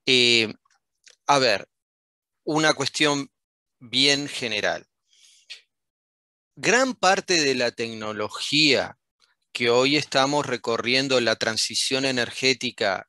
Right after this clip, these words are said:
que está operando en muchos países y a nivel global, y que es un proceso que realmente tiene unos avances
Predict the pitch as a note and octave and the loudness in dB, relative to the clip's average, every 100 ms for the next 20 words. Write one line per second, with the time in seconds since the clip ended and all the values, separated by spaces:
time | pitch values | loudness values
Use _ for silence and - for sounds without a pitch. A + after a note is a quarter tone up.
0 | _ - A2 B2 A#2 B2 A#2+ B2 B2 A2+ | _ -8 -4 -2 -2 -2 -2 -2 -4 -4
1 | B2 C3+ - A2 A2+ A#2+ - A#2+ - A2+ | -6 -6 -2 0 2 2 2 0 0 -2
2 | G#2 G#2 B2 A#2 G#2+ A2+ C3 C3+ - B2 | -2 -4 -4 -4 -4 0 0 0 -6 -8
3 | - A2+ C3+ - D3 C3 A#2+ C#3+ - D#3 | -2 0 0 0 -2 -2 -2 0 2 2
4 | C#3+ - _ - A#2+ A2 A2 B2+ D3+ D3 | 2 -2 _ -10 -4 -4 -2 -2 -2 -2
5 | D3 A#2 C3 D3 C3+ - G#2+ A#2+ C#3 - | -2 -2 -6 -4 -4 -4 -2 0 0 0
6 | B2+ - | -2 -4